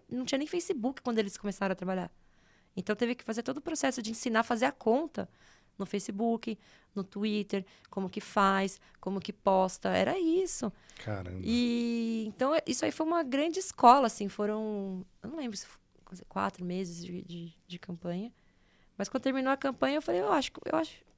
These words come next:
Speaker 2: Tem
Speaker 1: acho que eu
Speaker 2: eleição
Speaker 1: s-,
Speaker 2: quando?
Speaker 1: acho que eu sei
Speaker 2: <laughs>
Speaker 1: fazer", né? Eu falei, "Acho que eu sei fazer." E eu falei, "Eu acho que se eu pegar e montar uma estrutura assim, assim, assado e, e levar isso pras marcas."
Speaker 2: Isso foi em que ano, cara?
Speaker 1: Dois mil e dez.
Speaker 2: Dois mil e dez.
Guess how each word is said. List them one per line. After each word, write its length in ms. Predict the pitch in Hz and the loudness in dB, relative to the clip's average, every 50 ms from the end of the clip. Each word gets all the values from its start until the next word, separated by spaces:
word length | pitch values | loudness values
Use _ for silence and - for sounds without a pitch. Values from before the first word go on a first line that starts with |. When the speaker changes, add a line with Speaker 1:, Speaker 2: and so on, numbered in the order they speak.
| _ _ - - - - - - - - - - | _ _ -20 -20 -20 -18 -16 -16 -18 -20 -16 2
Speaker 2:
Tem 120 | - 185 190 | 8 10 12
Speaker 1:
acho 120 | 180 160 | 12 12
que 0 | |
eu 40 | 151 | 12
Speaker 2:
eleição 180 | 139 202 180 190 | 12 12 10 10
Speaker 1:
s-, 60 | 185 | 10
Speaker 2:
quando? 340 | - 156 123 107 98 95 98 - | 10 10 10 10 10 8 6 8
Speaker 1:
acho 180 | - 202 143 | 10 10 10
que 60 | - | 10
eu 60 | - - | 8 6
sei 140 | - 381 - | 8 6 6
Speaker 2:
<laughs> 0 | |
Speaker 1:
fazer", 560 | - 415 480 453 359 370 330 311 320 370 359 - - - - | 6 6 4 6 8 10 10 10 10 8 4 0 -12 -12 -4
né? 220 | - 233 247 269 330 | 0 2 2 4 2
Eu 40 | 311 | 2
falei, 180 | - 285 277 285 | 0 2 2 2
"Acho 120 | 294 - | 2 0
que 60 | - | -2
eu 40 | 302 | -4
sei 120 | - 320 | -4 -4
fazer." 400 | 294 - 381 359 381 392 392 330 - - - _ - - - _ _ _ - | -2 -2 -2 0 0 0 0 -2 -4 -10 -20 _ -20 -20 -20 _ _ _ 0
E 60 | 214 | 2
eu 80 | 240 233 | 2 4
falei, 300 | - 247 247 247 247 247 | 4 4 4 4 6 6
"Eu 40 | 254 | 4
acho 120 | 262 - | 4 2
que 80 | - - | 0 -2
se 80 | - | -2
eu 60 | 294 285 | -2 0
pegar 600 | - 294 277 214 233 226 247 277 294 277 247 233 | 2 2 4 6 8 8 10 10 8 8 6 4
e 220 | 233 233 220 - - - - - _ _ _ | 2 0 -2 -4 -6 -10 -20 -20 _ _ _
montar 300 | - 208 220 214 - 226 | -4 -2 -2 2 4 4
uma 100 | 226 233 | 4 4
estrutura 920 | 220 - - 220 226 _ - 220 233 247 247 247 247 220 214 196 185 180 170 - - - - - - - - | 0 -2 -4 -6 -6 _ -4 -2 0 4 4 6 6 6 6 4 4 2 0 -4 -10 -20 -20 -20 -20 -10 -6
assim, 220 | - 190 - - 220 | -4 -2 0 0 0
assim, 220 | 214 - - 214 | 0 0 0 0
assado 340 | 208 202 - 208 208 208 202 | 0 2 2 4 4 4 4
e, 140 | 214 208 - | 2 0 2
e 20 | - | 2
levar 240 | 202 196 180 185 202 | 2 2 4 4 2
isso 120 | 202 - - | 2 0 0
pras 260 | - 196 190 180 170 | 0 2 2 2 2
marcas." 560 | 185 185 185 202 254 339 381 381 - 247 208 | 4 4 4 4 4 2 0 0 0 0 0
Speaker 2:
Isso 80 | 180 - | 2 2
foi 80 | 151 143 | 2 0
em 80 | 131 | 0
que 140 | - - 110 | 0 0 0
ano, 320 | 107 131 160 156 113 95 | 0 0 0 0 -2 -4
cara? 100 | 110 110 95 | -4 0 2
Speaker 1:
Dois 140 | 101 202 208 | 2 2 2
mil 100 | 254 294 | 2 0
e 20 | |
dez. 440 | 277 339 330 330 349 330 302 - - - | 2 2 4 4 2 2 0 -4 -6 -8
Speaker 2:
Dois 120 | 98 92 | -8 -8
mil 100 | 95 117 | -8 -6
e 20 | 123 | -6
dez. 360 | 123 127 127 131 117 107 - | -6 -6 -6 -8 -10 -12 -10